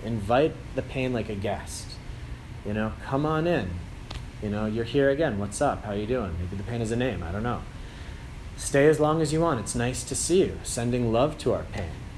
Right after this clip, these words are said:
Right? Shifting our relationship to the things that we can't change, dropping any kind of resistance we have, opening up and sending compassion. And also sometimes weird things happen, like pains even start to go away. Yeah, in my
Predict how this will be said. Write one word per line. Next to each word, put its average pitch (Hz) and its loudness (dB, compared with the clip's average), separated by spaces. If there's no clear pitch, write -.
Right? 123 2
Shifting 160 2
our 156 6
relationship 139 4
to - -2
the 113 0
things 143 0
that 131 -2
we 110 -2
can't 120 -2
change, 123 -2
dropping 117 2
any 117 0
kind 123 -2
of 110 2
resistance 104 -2
we 101 2
have, 98 0
opening 131 4
up 139 2
and 107 -2
sending 110 -2
compassion. 113 -2
And 107 -2
also 143 0
sometimes 139 -2
weird 113 0
things 107 -2
happen, 131 2
like 95 -2
pains 101 -4
even 98 -4
start 92 -6
to - -4
go 95 -2
away. 92 -2
Yeah, 95 -2
in 101 -2
my 101 -2